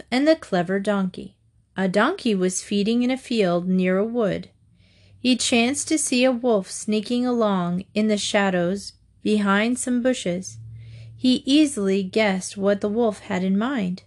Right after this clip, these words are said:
"I must have a plan to save myself," he thought. So he pretended he had been hurt in the foot and began to walk about as if he were in great pain. When the wolf came up, he asked the donkey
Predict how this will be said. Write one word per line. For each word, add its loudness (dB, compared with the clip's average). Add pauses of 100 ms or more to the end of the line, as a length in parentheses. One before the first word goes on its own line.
(1040)
"I 2
must 0
have -4
a -2
plan 0
to -8
save 2
myself," -4
he -8
thought. -6 (480)
So 4
he 6
pretended 0
he -2
had 0
been 0
hurt 0
in 0
the 2
foot 0
and 0
began 2
to 0
walk -2
about -2 (360)
as 4
if 2
he -2
were 0
in 2
great -2
pain. -6 (540)
When 4
the 4
wolf 4
came 0
up, -2 (540)
he -4
asked 2
the 2
donkey -2